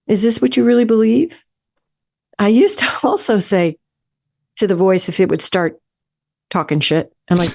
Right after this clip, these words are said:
How are you helping? You are not helping right now. Go sit down. You know, put on that full mother voice.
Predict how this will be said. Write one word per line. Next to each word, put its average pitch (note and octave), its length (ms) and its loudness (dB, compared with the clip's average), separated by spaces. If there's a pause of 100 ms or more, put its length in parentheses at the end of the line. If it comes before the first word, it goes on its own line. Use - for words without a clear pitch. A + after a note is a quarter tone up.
(100)
How C#5 280 -2
are G#3 100 -2
you F3+ 220 2
helping? D3+ 520 -2 (600)
You - 100 -2 (120)
are E4 80 2
not B3+ 260 2
helping G#3 340 0
right D#3+ 200 0
now. D3 200 0
Go - 200 -2
sit - 260 -2
down. E3 280 -2 (600)
You A3 80 -2
know, G#3 100 2
put B3+ 180 -2
on B3 100 2
that F#3+ 180 -2
full D4 280 0
mother A#3+ 300 4
voice. - 720 -6